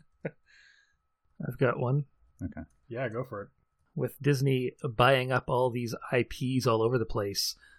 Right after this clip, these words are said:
Speaker 1: Star Wars, Marvel, others. <laughs> Are Disney fans at all worried that the Disney magic of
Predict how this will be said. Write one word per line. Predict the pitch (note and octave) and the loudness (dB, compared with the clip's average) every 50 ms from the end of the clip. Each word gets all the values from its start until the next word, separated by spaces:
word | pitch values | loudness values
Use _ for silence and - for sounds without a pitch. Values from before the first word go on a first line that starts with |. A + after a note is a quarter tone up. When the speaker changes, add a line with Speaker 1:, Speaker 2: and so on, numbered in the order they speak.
| _ - | _ -8
Speaker 1:
Star | - - - - - - C3 B2+ B2 B2 | -4 0 2 4 4 6 6 6 6 6
Wars, | A2 G#2+ G#2+ G#2 G2+ G2 F#2+ G2 G2 - - - - - _ _ _ _ _ _ _ _ _ _ _ _ _ _ _ - | 4 2 0 0 0 0 -2 -4 -2 0 0 0 0 0 _ _ _ _ _ _ _ _ _ _ _ _ _ _ _ -6
Marvel, | C#3 A#2 A#2+ A#2+ A#2 A2 A2 A2 G#2 G2 G2 F#2+ F#2 _ _ _ _ _ _ _ _ _ _ _ _ - - | -2 0 4 4 4 4 4 0 -4 -6 -6 -8 -12 _ _ _ _ _ _ _ _ _ _ _ _ -2 2
others. | A#2+ A#2+ - A#2 A2+ A2 G#2 G#2 G2 - - - - - - - - - - - - - - _ - - _ _ - - - - - - | 2 2 4 4 0 0 0 -2 -4 -4 -2 -2 -2 -4 -6 -8 -12 -14 -18 -20 -20 -20 -20 _ -20 -20 _ _ -16 -10 -8 -6 2 2
<laughs> | - - - - - - _ _ _ _ _ _ _ _ - - - - - _ - - | 2 2 2 -8 -18 -20 _ _ _ _ _ _ _ _ -16 -16 -16 -16 -20 _ 0 0
Are | C3+ | 2
Disney | C3 C3+ C3+ C#3 C3 | 2 4 2 2 2
fans | - - C#3 C3+ C3+ C3+ C#3+ | 6 6 8 8 8 6 4
at | C3 B2+ | 4 6
all | B2+ B2 A#2+ | 6 6 6
worried | C3 B2+ B2+ B2 B2 A#2 A#2 - | 6 4 6 6 4 4 2 0
that | - A#2+ - | -4 -4 -2
the | - - A#2 | -2 -4 -4
Disney | G#2+ - C#3 C3 A#2+ C3+ C#3 B2+ | 2 2 2 4 4 4 2 2
magic | A2 A2+ A#2+ C3+ C#3+ C3 B2 A2+ G#2+ - - - - - - - _ _ _ _ _ _ _ _ - | 2 2 4 6 6 6 4 2 0 -2 -8 -14 -14 -18 -20 -20 _ _ _ _ _ _ _ _ 4
of | B2+ B2 B2+ B2 A#2 - - - | 6 6 6 6 2 -2 -8 -12